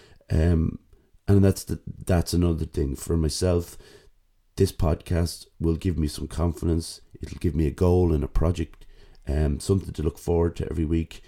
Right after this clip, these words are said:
Um, you know, a chance to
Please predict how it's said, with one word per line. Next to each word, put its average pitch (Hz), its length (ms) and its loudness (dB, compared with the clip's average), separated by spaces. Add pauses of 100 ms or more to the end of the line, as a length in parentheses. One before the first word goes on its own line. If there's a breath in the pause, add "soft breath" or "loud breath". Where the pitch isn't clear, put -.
(340 soft breath)
Um, 73 520 -2 (1080 soft breath)
you 95 80 2
know, 76 260 2 (1000)
a - 140 -4
chance 85 480 0
to 80 480 0